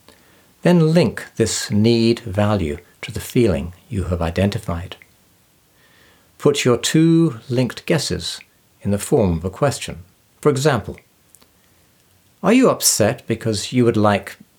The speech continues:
peacefulness and harmony?" Here's a list. It's the same as in the last chapter, of some universal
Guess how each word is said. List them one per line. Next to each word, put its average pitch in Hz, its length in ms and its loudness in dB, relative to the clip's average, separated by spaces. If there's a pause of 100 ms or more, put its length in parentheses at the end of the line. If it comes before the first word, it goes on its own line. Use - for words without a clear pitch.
(140)
peacefulness 107 800 -2
and 87 240 -6 (120)
harmony?" 113 540 0 (1800)
Here's 202 260 2
a 156 60 4
list. 110 440 -2 (580)
It's - 140 -6
the 135 80 -2
same 113 480 2 (260)
as 101 140 -4
in 104 80 2
the 98 100 0
last 104 320 -2
chapter, 113 440 -6 (580)
of 104 120 -4
some 107 420 2 (220)
universal 110 840 -2